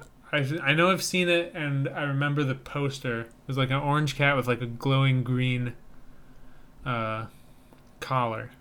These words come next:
But yeah, so that was Jay's answer. Uh, Kevin says, "I'm fully on board with Nick's thought of sucking the funding out of the soulless C G live-action Disney remakes."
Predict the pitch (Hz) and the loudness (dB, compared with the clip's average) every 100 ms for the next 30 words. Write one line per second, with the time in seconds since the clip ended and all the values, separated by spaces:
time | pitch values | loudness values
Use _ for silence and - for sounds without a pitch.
0 | - 135 131 - - 139 117 113 - - | -8 -2 -2 -2 -6 -4 -4 -4 -14 -8
1 | 127 117 - - - - - - - - | -6 -6 -10 -20 -20 -20 -20 -20 -20 -20
2 | - - 156 156 135 147 131 113 107 113 | -20 -4 0 2 4 4 4 2 -2 -8
3 | 107 - - - - - - 135 127 123 | -12 -14 -20 -20 -20 -20 -8 -2 -2 2
4 | 170 175 170 139 139 131 127 - - - | 4 4 4 2 2 2 0 -8 -20 -20
5 | - - - 160 185 190 170 - 214 202 | -20 -14 4 8 8 6 0 2 4 6
6 | 190 175 160 160 147 139 139 156 - - | 6 6 8 8 6 2 2 2 0 2
7 | 123 123 120 156 143 156 151 139 147 143 | 2 2 0 0 0 0 0 0 2 2
8 | 143 131 135 135 135 156 151 156 151 147 | 2 2 2 2 2 2 2 2 0 -2
9 | - 156 143 139 143 139 135 135 135 135 | -2 0 2 4 4 4 4 4 0 0
10 | 147 135 139 135 135 131 127 127 131 | 0 0 2 2 2 2 0 -2 -4